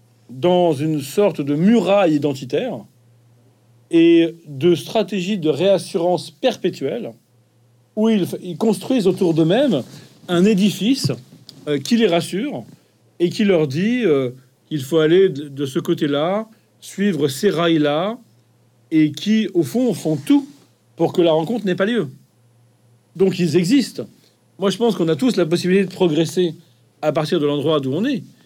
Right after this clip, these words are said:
Mais effectivement, euh, il y a des profils psychologiques qui, euh, sont plus compliqués par rapport à la rencontre.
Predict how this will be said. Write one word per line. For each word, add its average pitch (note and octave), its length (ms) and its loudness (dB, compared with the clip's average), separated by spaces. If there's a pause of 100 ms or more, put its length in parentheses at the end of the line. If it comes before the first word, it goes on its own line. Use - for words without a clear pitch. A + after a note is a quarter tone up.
(240)
Mais E3+ 160 4
effectivement, E3+ 680 0
euh, B2 140 0 (300)
il C3+ 40 -4
y - 20 0
a C3+ 40 -2
des C#3 100 -2
profils F3 380 -2
psychologiques D3+ 720 -4 (600)
qui, F#3 280 -2
euh, C3 360 2
sont - 480 -10
plus F#3 220 -6
compliqués F#3+ 460 -4
par C#3+ 140 -2
rapport D3 240 0
à D3 40 2
la D3+ 80 2
rencontre. F#3+ 420 -4